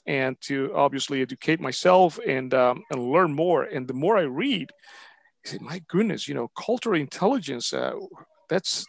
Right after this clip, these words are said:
that's, that's quite a, that's quite a capacity. That's quite a capability that we all need to, to, to work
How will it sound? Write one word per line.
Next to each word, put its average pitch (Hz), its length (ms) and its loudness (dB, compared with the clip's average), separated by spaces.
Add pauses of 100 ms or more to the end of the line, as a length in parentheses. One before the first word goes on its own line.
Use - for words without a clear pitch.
that's, 180 300 -2
that's 202 240 2
quite 233 280 2
a, 135 300 6 (380)
that's 156 140 -6
quite 226 200 -2
a 143 260 2 (120)
capacity. 170 680 -2
That's 160 240 0
quite 196 160 -2
a 185 160 -6
capability 175 840 0
that 131 220 0 (480)
we 196 140 4
all 208 160 10
need 175 320 2
to, 175 160 -4 (300)
to, 147 300 0 (160)
to 143 140 -10 (240)
work 160 240 0